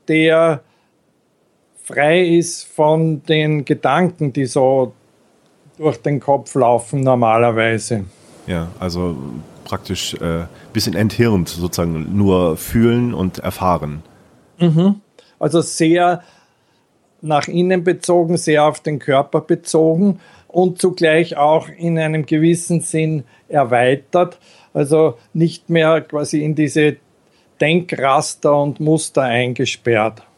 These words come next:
Speaker 1: Und in diesen Raum ist diese Stimme gekommen.
Speaker 2: Okay. Wie
Speaker 1: Das war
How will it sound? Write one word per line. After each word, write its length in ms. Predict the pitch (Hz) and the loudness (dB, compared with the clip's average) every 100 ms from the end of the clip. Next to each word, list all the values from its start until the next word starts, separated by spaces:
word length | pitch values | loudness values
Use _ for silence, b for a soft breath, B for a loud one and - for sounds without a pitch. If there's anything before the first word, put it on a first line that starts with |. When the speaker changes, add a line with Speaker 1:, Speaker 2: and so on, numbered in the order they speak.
| - | -10
Speaker 1:
Und 200 | 165 147 | -4 0
in 120 | 170 | 0
diesen 300 | 170 - 208 | -2 -4 0
Raum 360 | 151 143 160 185 | 4 4 4 2
ist 760 | 175 - - - - - - _ _ | 0 -4 -12 -14 -14 -14 -18 _ _
diese 260 | 175 165 170 | 0 2 2
Stimme 420 | - 180 190 165 | 0 0 2 2
gekommen. 720 | 123 139 - 117 104 98 92 _ _ _ _ _ - | 0 -4 -2 -2 -2 -8 -12 _ _ _ _ _ -20
Speaker 2:
Okay. 200 | 92 - 107 _ _ b b b b _ _ | -20 -20 -20 _ _ b b b b _ _
Wie 80 | 214 | -2
Speaker 1:
Das 220 | 170 | -2
war 100 | 160 | -2